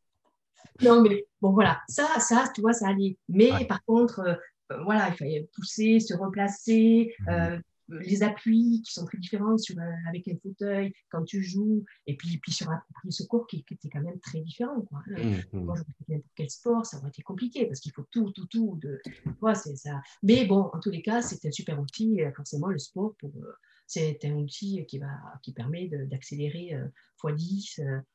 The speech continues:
Speaker 1: euh, tout ça, parce que moi, très vite, j'ai, voilà, j'ai, j'ai su tout, tout me réapproprier, tu vois, le, quand tu
Speaker 2: Mhm,
Speaker 1: fais du sport.
Speaker 2: mhm. T'as pris combien de temps, euh, pour, euh, justement, euh, avoir des automatismes, sentir que c'est un peu fluide ?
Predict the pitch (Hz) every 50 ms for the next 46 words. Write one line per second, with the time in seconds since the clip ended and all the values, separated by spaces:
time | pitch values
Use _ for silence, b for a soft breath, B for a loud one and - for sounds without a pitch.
0 | _ _ _ - 117 117 117 - - - - 240 175 139 139 - - 143 143 160
1 | 170 175 - - 165 135 165 185 196 190 151 135 - 147 139 131 127 127 117 135
2 | - 160 175 170 151 135 123 117 113 110 110 110 - _ _ _ _ _ _ _
3 | - 143 147 139 - - 196 196 190 180 - - 202 196 185 - 196 175 165 156
4 | - 156 143 - - 151 - - 233 240 247 214 - - 156 170 170 160 147 139
5 | 143 - 143 139 131 117 120 127 - 117 113 113 101 107 135 - - - - 110
6 | 110 - 113 104 120 110 107 101 101 101 - 104 113 127 127 113 95 90 - -
7 | 85 90 90 90 90 90 87 87 87 85 90 98 104 - - - 101 101 104 107
8 | 110 110 104 95 92 87 87 B B B B B B - 98 98 101 104 110 104
9 | 101 110 104 - 113 107 107 101 104 - - 110 117 120 117 - 113 104 - 110
10 | 104 104 104 101 - 110 101 101 104 101 - - 104 110 120 117 104